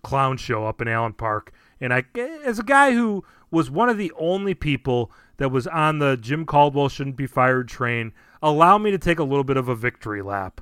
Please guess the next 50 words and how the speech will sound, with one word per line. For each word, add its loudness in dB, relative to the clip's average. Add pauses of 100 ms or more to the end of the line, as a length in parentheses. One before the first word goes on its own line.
(280)
about -2
that 2 (320)
right -2
now. -6
Uh, 2
moving 4
on 8
from -8
the -2
Lions, 2
how 2
about, 0
uh, 2
the -8
Tigers? 0 (360)
Uh, -10
and 0
again, -2
not 2
good, 0
not 2
good 0
with -4
the -14
Tigers. 2 (320)
Uh, 4
I 8
covered 2
the 0
minor 2
league -2
guys 2
this -6
year, -2
got -2
to -10
know -2
a 0
lot 2
of -2
'em. -6 (300)
The -6
system -4
isn't -4
really 0
good 2
at -2
all, -4
especially -2
offensively. -2